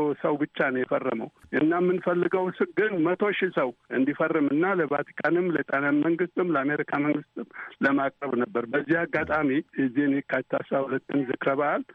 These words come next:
ሁሉም ከተሞች ኢትዮጵያውያን ባሉበት በጸሎት ወይም በስብሰባ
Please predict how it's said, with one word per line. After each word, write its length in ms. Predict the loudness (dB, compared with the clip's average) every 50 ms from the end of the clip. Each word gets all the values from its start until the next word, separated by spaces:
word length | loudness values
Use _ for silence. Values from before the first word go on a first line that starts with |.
| -20 -10 -4
ሁሉም 300 | -2 0 2 2 0 0
ከተሞች 520 | 0 -2 -4 -2 0 0 0 0 0 -2 -4
ኢትዮጵያውያን 500 | -6 _ -6 -6 -4 -2 -2 0 0 2
ባሉበት 500 | 0 0 0 0 -2 0 0 -2 -2 -2 _
በጸሎት 600 | _ -6 -6 -4 -2 0 0 2 2 0 -2 -4 -8 _ _ -4
ወይም 300 | -2 0 2 2 2 2 2 2 2 0
በስብሰባ 1080 | 0 2 2 2 2 0 -2 -4 _ _ -6 -6 -4 0 -2 -2 0 0 0 0 2